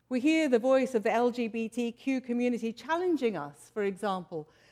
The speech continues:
as to how we will view questions of difference and to think carefully about our response. There are so many questions that we as a church have to consider, questions of sexuality and gender,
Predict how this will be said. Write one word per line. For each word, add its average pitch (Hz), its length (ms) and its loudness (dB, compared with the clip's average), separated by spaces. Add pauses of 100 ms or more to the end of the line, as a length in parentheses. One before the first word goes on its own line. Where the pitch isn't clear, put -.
as 233 140 -2
to 262 80 -4
how 285 320 0
we 262 160 2
will 226 180 0
view 240 160 -2
questions 240 560 -4
of 208 140 -8
difference 247 720 -4 (440)
and 226 120 -6
to 240 80 -6
think 262 280 -2
carefully 247 600 -2
about 202 360 -2
our 202 140 -2
response. - 800 -10 (960)
There 269 120 2
are 277 60 2
so 330 280 2
many 302 200 -2
questions 220 720 -8
that 214 140 -4
we 262 240 -4
as 220 100 -4
a 220 40 -6
church - 420 -8
have 208 200 -10
to - 60 -20
consider, 262 500 -4
questions 285 760 -2
of 285 280 0
sexuality 233 840 -2
and 185 180 -6
gender, 185 380 -2